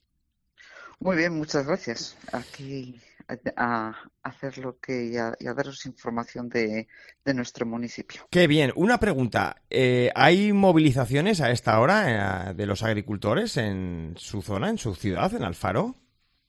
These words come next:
Speaker 1: Sí, sí, la hay también.
Speaker 2: Ujú.
Speaker 1: La, las tenemos en la zona, en, eh, cogemos la zona hacia, pero hacia Tudela, todo lo que es,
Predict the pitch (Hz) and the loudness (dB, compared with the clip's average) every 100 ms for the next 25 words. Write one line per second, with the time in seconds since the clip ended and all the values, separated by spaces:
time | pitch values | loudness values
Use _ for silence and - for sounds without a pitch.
0 | _ _ _ _ _ _ _ _ _ - | _ _ _ _ _ _ _ _ _ -20
1 | - - 196 156 151 139 - _ - 123 | -12 -4 -2 0 0 -2 -4 _ -2 0
2 | 123 123 101 87 - - _ _ - 131 | 0 0 -2 -4 -8 -14 _ _ -2 0
3 | 104 147 180 _ _ _ _ - - 113 | 2 -2 -8 _ _ _ _ -16 -14 -10
4 | 117 110 107 110 _ _ - - - 120 | -6 -6 -8 -14 _ _ -20 -20 -6 -6
5 | - 117 113 113 117 113 117 113 110 107 | -2 0 2 2 2 0 -2 -2 -2 0
6 | 104 - 113 120 117 - - - 139 123 | -2 -2 -2 -2 -2 -16 -20 -6 -4 0
7 | 120 117 113 110 104 - - 123 110 - | 0 -2 -2 -6 -8 -14 -6 -2 -2 -4
8 | 117 - 120 123 123 120 120 - 117 123 | -6 -4 -4 -4 -4 -6 -8 -6 -4 -2
9 | 120 - 120 110 110 107 107 104 - _ | -4 -6 -6 -4 -4 -6 -8 -10 -16 _
10 | _ _ - - _ - 107 - 123 - | _ _ -20 -20 _ -10 -8 -6 -8 -4
11 | 123 117 120 - 101 123 131 127 117 - | 0 0 0 -4 -4 -2 0 0 -2 -4
12 | 120 120 117 - - 117 113 113 120 | -6 -4 -4 -6 -8 -4 -2 -4 -6